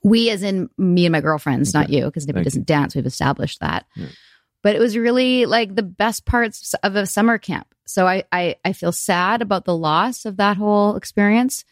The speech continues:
Speaker 1: And I also feel angry and upset because all of that happiness was a mask for the darkness that was really going on. So it's a mixture.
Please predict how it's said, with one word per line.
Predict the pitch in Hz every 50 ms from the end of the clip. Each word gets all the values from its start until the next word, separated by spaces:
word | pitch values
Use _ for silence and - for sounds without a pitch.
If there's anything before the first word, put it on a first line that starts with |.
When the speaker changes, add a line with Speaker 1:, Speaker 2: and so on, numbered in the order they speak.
| _ _ _ _ _ _ _ -
Speaker 1:
And | 196 196
I | 185
also | 180 190 - - 202 180
feel | - - 202 202 185 185 185 185 185 185 180 - - _ _ _ _ _ _ -
angry | 165 180 220 269 226 190 175 175 180 180 175 - - _ - - - - -
and | 190 185 185 180 180 180 170 - - - - - -
upset | - - - - 240 233 - _ -
because | 190 170 _ - 185 175 175 175 170 170 - - _ _ _ _ _ _ _ -
all | 165 175 185 196 196
of | 185 165
that | 160 170 156 147 143
happiness | 151 165 170 185 - 202 185 175 156 151 - -
was | 160 156
a | 156
mask | 156 156 156 170 170 156 - 156 - - _
for | - - 160
the | - 160
darkness | 143 - - 151 156 175 - 175 143 117 117 -
that | - -
was | - 147 151
really | 151 147 - -
going | - 143 143 139 131 135
on. | 139 147 143 135
So | - - 156
it's | 156 156 -
a | 170
mixture. | 175 165 - - - - 151 127 113 139 -